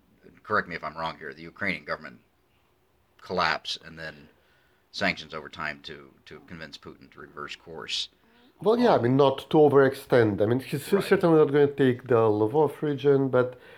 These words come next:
Speaker 2: then it's a matter of question what to do with the rest. I mean,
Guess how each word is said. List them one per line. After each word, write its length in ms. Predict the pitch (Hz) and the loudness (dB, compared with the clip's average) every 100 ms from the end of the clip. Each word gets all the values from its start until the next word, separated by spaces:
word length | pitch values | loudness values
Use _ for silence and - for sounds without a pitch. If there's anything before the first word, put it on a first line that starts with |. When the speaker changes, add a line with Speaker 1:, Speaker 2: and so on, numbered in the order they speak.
| - | -4
Speaker 2:
then 300 | 143 151 160 | 4 4 4
it's 180 | 190 - | -4 -2
a 60 | 156 | -2
matter 640 | 160 165 170 147 143 139 | -2 -4 0 2 4 4
of 160 | 131 - | 2 0
question 380 | 131 123 127 | 0 0 -2
what 180 | 123 117 | 0 0
to 60 | 117 | -2
do 140 | 113 | -2
with 140 | 107 104 | -2 0
the 100 | 104 | 0
rest. 240 | 95 90 - | 0 -4 -12
I 40 | |
mean, 220 | 92 101 | -8 -8